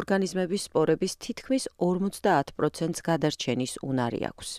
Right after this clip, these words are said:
და რა კი საუბარი მარსზე ჩამოვარდა, ბარემ ამერიკის ეროვნული აერონავტიკის და კოსმოსის სააგენტოს კიდევ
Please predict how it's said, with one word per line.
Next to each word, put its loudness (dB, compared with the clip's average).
და 4
რა 8
კი 2
საუბარი 6
მარსზე 4
ჩამოვარდა, 2
ბარემ 4
ამერიკის 0
ეროვნული 4
აერონავტიკის 2
და 0
კოსმოსის 0
სააგენტოს 0
კიდევ 0